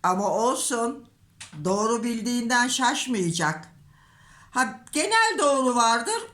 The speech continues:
Bir de insanların kendi doğrusu vardır. Ben kendi doğrumdan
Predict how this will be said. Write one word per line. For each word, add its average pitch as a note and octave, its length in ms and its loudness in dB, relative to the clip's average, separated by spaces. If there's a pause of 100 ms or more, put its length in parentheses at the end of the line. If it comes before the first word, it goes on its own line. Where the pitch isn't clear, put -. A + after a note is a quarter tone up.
(100)
Bir C#4+ 100 -2
de G#4 120 0
insanların F#4 580 0
kendi D#4 400 0
doğrusu G3+ 480 0
vardır. D#3 540 -2 (920)
Ben G4 320 0 (680)
kendi B3+ 400 0
doğrumdan A#3 760 0